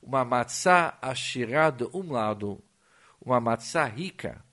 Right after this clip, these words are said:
de um lado, feita com sucos, com óleo ou mel, mas também houve uma mistura de água e por isso eles precisavam, ushmartem et hamatzot, cuidar daquelas matzot para não fermentar.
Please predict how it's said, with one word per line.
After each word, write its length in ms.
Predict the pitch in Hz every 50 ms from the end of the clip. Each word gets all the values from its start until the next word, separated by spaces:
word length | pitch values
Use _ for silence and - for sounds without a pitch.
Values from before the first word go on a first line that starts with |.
| _ _ -
de 80 | 147
um 260 | 147 - 208 214 190
lado, 380 | 165 139 113 98 87 87 80 80
feita 460 | - - 156 160 170 180 175 - 143 127
com 200 | - 139 120 113
sucos, 760 | - - - 208 196 - - - - - - - - - -
com 220 | - 127 123 120 -
óleo 360 | - 165 175 175 156 135 123 -
ou 120 | - 143 131
mel, 400 | 110 104 98 92 87 104 - - _ _ _ _ -
mas 220 | 110 113 117 -
também 720 | - - 123 117 113 110 151 175 165 156 147 147 143 131 - _ _ _ _ -
houve 540 | 143 165 175 175 165 151 139 147 151 143
uma 200 | 139 123 123 117 117
mistura 760 | 110 107 107 107 - - - - _ - 208 208 185 190 185
de 220 | 165 175 170 147
água 580 | 123 120 113 110 107 107 110 107 107 110 117 - _ _ -
e 100 | 117 117
por 300 | 113 - 117 104 104 127
isso 400 | 165 180 170 - - - 147 135
eles 220 | 127 120 117 110
precisavam, 800 | - - - - 104 98 104 131 135 143 139 123 127 123 120 113 - -
ushmartem 800 | 127 117 110 - - - 107 107 107 104 - - 160 180 190 196
et 160 | 185 - -
hamatzot, 760 | 165 156 151 147 143 - - - 127 120 117 120 120 - - _ _ _ _ _ - - - _ _
cuidar 560 | - - 131 110 101 101 123 143 170 175 180
daquelas 560 | 170 156 139 135 - 156 151 160 160 160 151
matzot 640 | 147 160 165 156 - - - 117 113 113 113 117 - _
para 160 | - 120 107
não 260 | 107 104 117 120 120
fermentar. 720 | 113 - - 110 101 98 98 95 92 - - 78 58 -